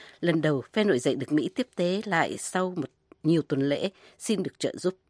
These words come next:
Các chiến đấu cơ của Mỹ cũng tiến hành các cuộc không kích nhắm vào các vị trí của nhóm nhà nước Hồi giáo trong vùng thôn quê ở hướng bắc thành phố Aleppo, trong một nỗ lực nhằm giúp những người đang bảo vệ thị trấn này đẩy lùi nỗ lực có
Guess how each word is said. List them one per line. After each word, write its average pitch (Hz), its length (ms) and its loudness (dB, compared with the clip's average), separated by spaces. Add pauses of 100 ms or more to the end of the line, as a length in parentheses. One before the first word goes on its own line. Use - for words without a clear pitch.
(680)
Các - 160 0
chiến 208 140 2
đấu 190 180 2
cơ 196 140 2
của 147 120 0
Mỹ 139 380 4
cũng 165 240 2
tiến 208 160 0
hành 208 220 2
các - 140 -8
cuộc - 140 -2
không 190 180 -2
kích - 280 -4
nhắm 185 200 2
vào - 120 -2
các 190 160 -6
vị 151 200 0
trí 180 340 -2
của 131 160 0
nhóm 139 260 0
nhà 170 100 0
nước 147 180 2
Hồi 135 180 -2
giáo 139 360 -2 (300)
trong 202 160 0
vùng 190 200 0
thôn 190 200 -2
quê 185 240 -2
ở 123 160 -4
hướng 180 200 0
bắc - 220 -4
thành 139 200 0
phố 143 140 -2
Aleppo, 160 540 -4 (560)
trong 220 200 -4
một 170 100 -2 (100)
nỗ 151 100 2
lực 196 200 -2 (380)
nhằm 143 220 -2
giúp 208 200 -2
những 175 200 2
người 175 280 0
đang 180 180 0
bảo 139 120 0
vệ - 220 0
thị - 180 -6
trấn 185 220 0
này 160 200 -2 (200)
đẩy 147 180 2
lùi 139 300 2
nỗ 139 160 0
lực 185 220 -2
có 180 100 0